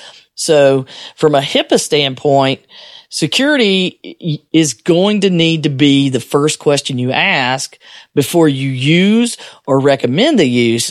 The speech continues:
of these things, is how well is it secured? And it's not, "Oh, don't worry about it" kind of <laughs> security,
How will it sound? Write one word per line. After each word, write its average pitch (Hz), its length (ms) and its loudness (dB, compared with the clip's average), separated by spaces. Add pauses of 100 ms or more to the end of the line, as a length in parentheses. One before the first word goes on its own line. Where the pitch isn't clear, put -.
of 127 160 0
these 117 260 0
things, 110 340 -4
is 123 200 -2
how 220 600 -2
well 165 580 2
is 143 220 -2
it 147 140 -2
secured? 151 640 0 (380)
And 151 240 2
it's 139 220 -2
not, 160 400 0
"Oh, 202 200 2
don't 170 220 2
worry 196 240 4
about 120 260 0
it" 104 100 -4
kind 117 180 -2
of 110 60 -6
<laughs> - 100 -8
security, 254 600 -2